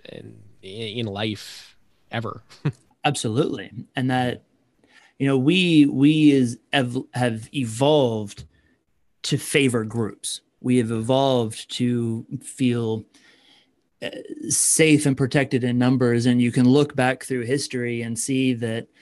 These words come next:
Speaker 2: you know, when we have been war torn and when we have been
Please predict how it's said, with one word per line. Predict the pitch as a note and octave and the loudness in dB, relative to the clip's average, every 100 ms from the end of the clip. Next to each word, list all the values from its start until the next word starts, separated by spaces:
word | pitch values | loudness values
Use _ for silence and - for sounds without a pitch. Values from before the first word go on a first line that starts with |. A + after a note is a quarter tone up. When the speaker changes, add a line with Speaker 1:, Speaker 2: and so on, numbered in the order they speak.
| - - - | -20 -12 -2
Speaker 2:
you | B2 | 0
know, | A2+ | 2
when | A2+ C#3 C#3 | 2 2 4
we | C3 B2+ | 4 4
have | B2+ A2+ | 2 2
been | B2 B2 B2 A#2+ - | 2 4 4 2 0
war | A#2+ C3 C3 | 4 4 4
torn | B2+ C3 B2+ B2 | 2 -2 0 0
and | B2 A#2 | 0 0
when | B2 B2 | 0 2
we | A#2+ A#2 | 2 2
have | A#2 G#2+ | 0 -2
been | A#2 A#2 A#2 A2+ | -4 -4 -4 -6